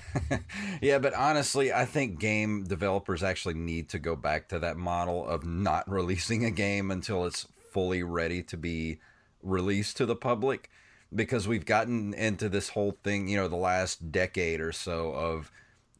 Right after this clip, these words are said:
they basically put out half-finished games and release patches. And I'm sorry, I'm not gonna pay full price for a half-finished game.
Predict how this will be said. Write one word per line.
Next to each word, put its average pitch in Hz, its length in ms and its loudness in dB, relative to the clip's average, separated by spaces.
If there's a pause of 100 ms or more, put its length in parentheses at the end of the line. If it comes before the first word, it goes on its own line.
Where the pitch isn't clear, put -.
they - 140 0
basically 190 460 0
put 147 220 2
out 147 200 6
half-finished 143 680 0
games 113 560 0 (640)
and 104 340 2
release 113 320 2
patches. 120 760 -2 (420)
And 98 560 -2 (600)
I'm 175 180 2
sorry, 160 380 6
I'm 110 100 2
not 131 140 2
gonna 127 180 0
pay 113 480 2
full 107 280 0
price 101 400 0
for - 180 -4
a 80 80 -2
half-finished 85 640 -4
game. 76 400 -4